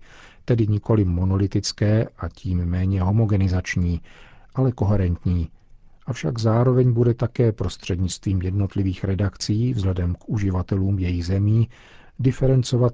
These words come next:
některá očekávání nebo některé aspekty,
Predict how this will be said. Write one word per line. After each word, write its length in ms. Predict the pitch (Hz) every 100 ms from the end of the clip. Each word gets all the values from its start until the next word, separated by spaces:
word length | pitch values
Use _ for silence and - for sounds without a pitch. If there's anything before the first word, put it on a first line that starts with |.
| -
některá 500 | 104 - 110 107 110
očekávání 920 | 104 107 - 101 98 101 95 101 107
nebo 220 | 95 87
některé 440 | 85 95 - 98 104
aspekty, 640 | 104 - - 117 - 92